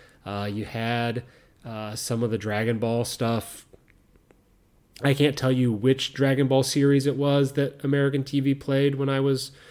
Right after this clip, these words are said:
God, probably a high school student, senior high school student. But like I say, that just really wasn't my interest. Um, there were a few Japanese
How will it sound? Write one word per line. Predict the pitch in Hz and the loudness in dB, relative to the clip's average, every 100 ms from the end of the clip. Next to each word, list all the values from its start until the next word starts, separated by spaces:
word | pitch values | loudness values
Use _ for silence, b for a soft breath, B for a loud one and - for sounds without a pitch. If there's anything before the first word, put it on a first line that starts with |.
| B B B B _ - - _ - | B B B B _ -20 -20 _ -10
God, | 98 104 | -8 -8
probably | - 143 139 107 | -2 0 2 0
a | 95 | -2
high | 117 | -2
school | 123 - 147 | -2 0 -2
student, | 143 151 143 131 131 - | 2 2 2 0 -6 -14
senior | - 131 131 | -4 -2 2
high | 131 | 0
school | 131 143 | 0 -2
student. | 139 143 143 143 143 B B B B B _ | -2 0 2 0 -2 B B B B B _
But | 110 104 - - _ _ _ _ _ _ _ _ _ _ _ _ - | -6 -6 -6 -16 _ _ _ _ _ _ _ _ _ _ _ _ -10
like | 135 143 | -6 -2
I | |
say, | 139 | 0
that | 135 160 | 2 0
just | - | -2
really | 190 180 | 0 2
wasn't | 135 139 139 139 - | 4 4 4 0 -4
my | 120 107 113 120 123 127 123 117 b b b b _ _ _ _ 151 | -8 -4 -4 -2 0 2 2 0 b b b b _ _ _ _ 2
interest. | 156 156 - - - - - - b _ | 2 0 -6 -10 -12 -12 -14 -18 b _
Um, | 107 107 107 113 | -6 -4 -2 2
there | 190 | 2
were | |
a | 196 | 2
few | 233 208 | -2 0
Japanese | 135 139 139 131 123 117 110 - | 2 2 2 2 2 0 -2 -6